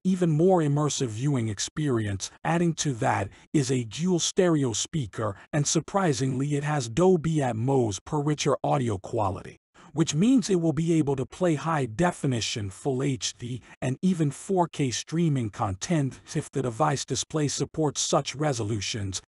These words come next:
Every shot is bound to be iconic, thanks to its triple rear camera system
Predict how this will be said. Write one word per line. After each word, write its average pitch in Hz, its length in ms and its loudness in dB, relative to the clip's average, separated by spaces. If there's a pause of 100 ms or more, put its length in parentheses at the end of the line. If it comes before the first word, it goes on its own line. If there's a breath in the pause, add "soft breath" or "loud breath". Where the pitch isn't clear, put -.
(120)
Every 220 400 0
shot 165 500 4
is 123 140 -2
bound 147 380 0
to 131 80 0
be 131 140 -4
iconic, 135 600 -2 (400)
thanks 202 380 2
to 180 160 0
its 156 180 0
triple 175 440 2
rear 156 240 2
camera 135 420 0
system 127 500 -2